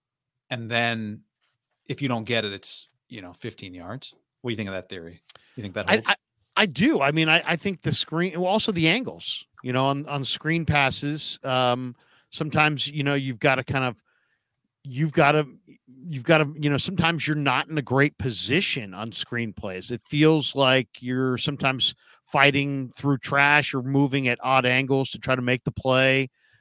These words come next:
Speaker 2: Um, you know, there's, it just, it's almost like a,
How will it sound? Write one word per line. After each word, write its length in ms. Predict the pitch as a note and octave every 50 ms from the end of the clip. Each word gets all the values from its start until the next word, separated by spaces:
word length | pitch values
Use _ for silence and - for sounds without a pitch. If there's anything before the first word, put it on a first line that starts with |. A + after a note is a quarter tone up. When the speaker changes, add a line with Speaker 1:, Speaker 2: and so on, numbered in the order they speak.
| _ _ -
Speaker 2:
Um, 560 | A#2+ A#2+ A#2 A#2 A#2 A#2 A#2 A#2 A2+ A#2 A#2+ - _ _ -
you 80 | D3
know, 120 | C3 B2+ B2+
there's, 240 | B2 C3 A#2 - C#3+ B2
it 120 | D3 C#3+ -
just, 180 | D#3+ D3+ - - _ _ _ _
it's 200 | - D#3+ C3+ -
almost 260 | E3+ F3+ F#3 F3 -
like 140 | E3 D3+ C3
a, 100 | C#3 A#2+